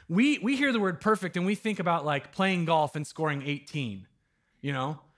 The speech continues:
We, we hear the word perfect, and we think about getting a hundred out of a hundred on a test, but that's actually not the sense of the word here.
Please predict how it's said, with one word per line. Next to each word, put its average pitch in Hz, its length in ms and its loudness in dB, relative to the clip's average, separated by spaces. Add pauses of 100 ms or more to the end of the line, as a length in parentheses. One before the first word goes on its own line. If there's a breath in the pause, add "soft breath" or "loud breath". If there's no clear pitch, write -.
(160 soft breath)
We, 185 200 0
we 226 120 4
hear 254 140 2
the 226 100 4
word 185 220 0
perfect, 214 480 2
and 170 80 0
we 202 80 2
think 208 300 -2
about 170 440 -2 (280 soft breath)
getting 202 260 4
a 170 60 2
hundred 180 400 2
out 170 140 4
of 160 100 -2
a 156 40 -2
hundred 156 400 -2
on 147 140 -2
a 135 60 -6
test, - 580 -6
but - 80 -10
that's 196 180 0
actually 226 280 0
not 202 160 0
the 160 40 -2
sense 185 300 -4
of 165 80 -6
the 147 80 -2
word 143 300 0
here. 104 300 -6